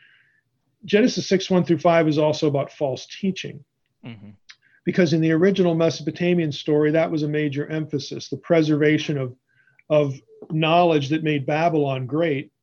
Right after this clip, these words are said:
Speaker 1: okay, which was the inversion of,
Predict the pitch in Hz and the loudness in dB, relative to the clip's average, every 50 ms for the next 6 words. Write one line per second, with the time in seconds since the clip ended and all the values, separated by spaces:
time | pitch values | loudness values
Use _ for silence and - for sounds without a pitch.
0 | _ _ _ _ _ _ _ - 147 139 139 - 151 147 143 147 - - _ - | _ _ _ _ _ _ _ -12 -12 -10 -8 -4 -2 -2 -2 -2 -4 -10 _ -4
1 | 175 170 156 - - 165 156 139 135 156 170 196 180 165 160 147 143 175 202 226 | -2 -2 -2 0 -2 -2 -2 -2 -2 -2 -2 0 0 -2 -2 0 2 4 4 4
2 | 220 170 143 170 160 156 175 - _ - 160 156 147 147 | 4 2 0 0 -2 -2 -4 -6 _ -6 -4 -4 -4 -4